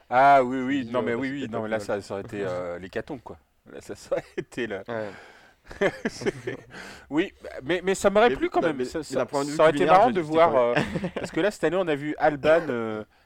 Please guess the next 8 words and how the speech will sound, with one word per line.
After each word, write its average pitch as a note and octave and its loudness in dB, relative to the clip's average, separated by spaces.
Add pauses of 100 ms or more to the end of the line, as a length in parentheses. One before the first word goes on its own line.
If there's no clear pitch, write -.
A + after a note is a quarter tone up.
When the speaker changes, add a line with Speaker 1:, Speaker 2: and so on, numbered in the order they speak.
(100)
Speaker 1:
préposé C3+ -6
au C3+ 0
chou, E3 -12 (380)
la A#2 -6
pauvre. D3+ -6 (440)
Et, B2+ -2
euh, A#2 2
Speaker 2:
Oui. A#2+ -4